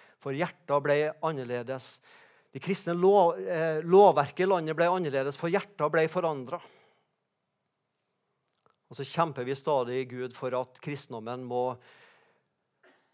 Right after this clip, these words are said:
ha gode levevilkår og overleve i vårt land. Det er mye kulde, det er mye likegyldighet, det er motstand mot kristen tro. Men vi ber Jesus om at vi må ha et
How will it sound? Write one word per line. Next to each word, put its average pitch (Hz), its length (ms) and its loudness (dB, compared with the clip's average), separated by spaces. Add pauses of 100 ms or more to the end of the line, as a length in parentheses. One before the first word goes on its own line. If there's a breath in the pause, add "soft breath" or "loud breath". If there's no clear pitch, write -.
(120)
ha 156 80 6
gode 180 400 4
levevilkår 165 760 4
og 160 200 0 (100)
overleve 139 400 0
i 151 40 -6
vårt 156 200 -10
land. 175 260 -6 (480 loud breath)
Det 147 160 0
er 156 80 0
mye 160 240 -6
kulde, 170 640 -4
det 147 80 -4
er 143 80 -6
mye 143 160 -8
likegyldighet, 143 880 -2
det 131 120 -6 (100)
er 131 100 -10
motstand 165 720 -6 (320)
mot 139 160 -14
kristen 147 360 -12
tro. 170 200 -10 (840 soft breath)
Men 135 140 -8
vi 151 100 -6
ber 139 220 4
Jesus 127 260 -4
om 135 240 -4
at 131 140 -10
vi 131 100 -6
må 135 160 -4
ha 131 140 -4
et 131 100 -18